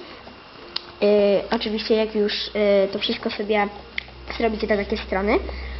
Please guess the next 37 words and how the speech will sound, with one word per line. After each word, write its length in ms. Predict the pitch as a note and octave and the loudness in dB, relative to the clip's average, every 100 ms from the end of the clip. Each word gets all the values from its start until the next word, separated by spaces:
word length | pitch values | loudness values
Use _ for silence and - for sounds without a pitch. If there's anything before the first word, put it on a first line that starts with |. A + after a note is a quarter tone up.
| - - | -2 2
to 100 | A3+ | 4
możecie 320 | A3+ A#3+ A#3 | 4 2 0
zrobić 240 | A3+ G#3+ | 0 0
jeszcze 240 | B3+ - D#4 | 0 2 2
ostatnią. 580 | E4+ D#4+ A#3 - D3+ - | 2 2 0 -2 -10 -8
Z 120 | A#3+ A3 | -6 0
białej 360 | C4+ F4 F#4 | 4 4 4
kartki 680 | F#4 C4 A3+ A#3 - B3 B3 - | 2 2 2 -2 -8 -4 -2 0
od 200 | A3 B3 | 0 0
na 100 | A#3 | -2
przykład 300 | A#3+ A3+ A3 | 0 0 0
drukarki 680 | G3+ G#3 G3+ F#3 - C4+ A#4+ - - - - - - | -2 -2 0 -2 -2 4 4 2 -8 -16 -16 -8 2
i 300 | C#4 C#4 C4+ | 6 6 6
obrysować 540 | A#3+ A#3 A3+ A3+ G#3+ G#3+ | 4 2 2 0 0 0
tą 200 | G#3+ G3+ | -2 2
Oliwię, 560 | G3+ G3+ G3 C4 D#4+ | 2 2 2 4 2
wyciąć 480 | B3 A#3+ A#3+ D#4+ E4+ | 2 2 2 2 2
i 100 | D4 | 0
będzie 260 | C4+ C4+ C4+ | 2 2 2
to 100 | C4+ A3 G#3+ A3 | 0 0 -4 0
wasz 340 | B3 C#4 - G#3 G#3 | 2 2 -2 -6 0
tył 160 | B3 | 0
gazety. 420 | A#3 A3+ G3 - - - - - | 2 2 0 -6 -12 -14 -6 0
Ja 80 | |
tak 180 | D#4 C#4+ | 2 2
zrobiłam, 560 | C4 B3+ B3 B3+ A#3+ A#3+ | 2 2 2 4 4 2
e, 300 | G3+ A3 A3 | 2 4 4
z 340 | A3+ - - - | 2 -6 -6 0
tą 160 | A3 | 2
jedną 300 | G#3+ G#3 G3 | 2 0 -2
show, 440 | G#3 - G3 G#4 - - - - - - | -4 2 4 4 2 -4 -10 -10 -8 0
ale 460 | G#3 G#3 G#3+ G#3+ | 4 6 6 4
druga 400 | G3+ A3 A3+ B3 | 2 0 2 2
show 240 | - F#4 F4 | 2 2 4
ma 140 | E4+ | 4
po 120 | D#4 | 4
prostu, 600 | C#4+ C#4+ - - C4 B3 | 2 2 2 0 2 0